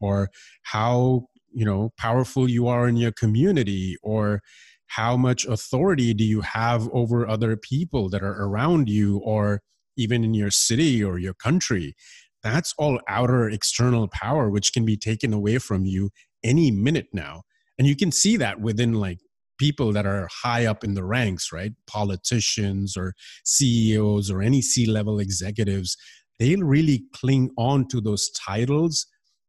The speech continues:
and to those seats of power because they don't want to let go. And the minute you take them out of those seats, they're suddenly, like, lost because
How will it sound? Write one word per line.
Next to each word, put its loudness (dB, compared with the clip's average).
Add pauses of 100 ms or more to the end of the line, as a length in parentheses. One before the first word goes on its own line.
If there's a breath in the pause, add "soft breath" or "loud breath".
(120)
and -2
to 2
those 0
seats 0
of -2 (120)
power -2 (340 soft breath)
because -2
they 2
don't -2
want 0
to 0
let -4 (120)
go. -6 (380)
And -2
the 2
minute 2
you 0 (140)
take -2
them 0 (120)
out -4
of -4
those -4
seats, -6 (580)
they're -2
suddenly, 2
like, -4
lost -4 (220)
because -2